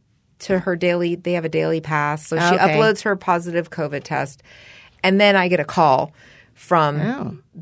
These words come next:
Speaker 1: basically, like, the county, but they're, and I get asked
Speaker 2: Oh.
Speaker 1: all these questions. They start doing contact tracing.
Speaker 2: Oh, and they didn't do that with
Speaker 1: And then I felt like I was a rat. Like, I was
Speaker 2: Right.
Speaker 1: like, "I don't wanna mention any names,
Speaker 2: Yeah, I know.
Speaker 1: but, uh,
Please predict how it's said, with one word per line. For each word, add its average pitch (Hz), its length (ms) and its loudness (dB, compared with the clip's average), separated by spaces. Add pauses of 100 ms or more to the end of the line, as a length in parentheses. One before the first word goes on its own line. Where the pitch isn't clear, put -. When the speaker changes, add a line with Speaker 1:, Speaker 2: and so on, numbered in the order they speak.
Speaker 1:
basically, 202 520 2
like, 151 300 0
the 127 100 -2
county, 147 720 -6
but 165 160 -4
they're, 170 200 2 (280)
and 196 120 4
I 196 120 4
get 196 220 2
asked 175 260 2
Speaker 2:
Oh. - 80 -4
Speaker 1:
all 180 280 6
these 226 180 0
questions. 196 240 -2
They 180 100 -2
start 180 220 0
doing 170 140 -2
contact 165 520 -4
tracing. - 460 -10 (300)
Speaker 2:
Oh, 208 680 0
and 233 120 -4
they 311 100 -4
didn't 359 180 -2
do 392 140 2
that 208 180 4
with 180 80 2
Speaker 1:
And 220 80 0
then 302 100 -4
I 381 120 -2
felt 214 260 -2
like 214 160 -4
I 170 60 2
was 151 100 -4
a 135 80 -4
rat. 131 420 0
Like, 233 300 6
I 269 100 8
was 240 80 8
Speaker 2:
Right. 240 80 6
Speaker 1:
like, 175 240 4 (540)
"I 208 100 0
don't 311 100 4
wanna 247 180 2
mention 208 300 -2
any 160 260 2
names, 196 380 4
Speaker 2:
Yeah, 339 140 8
I 294 120 6
know. 302 220 6
Speaker 1:
but, 160 280 8
uh, 139 360 6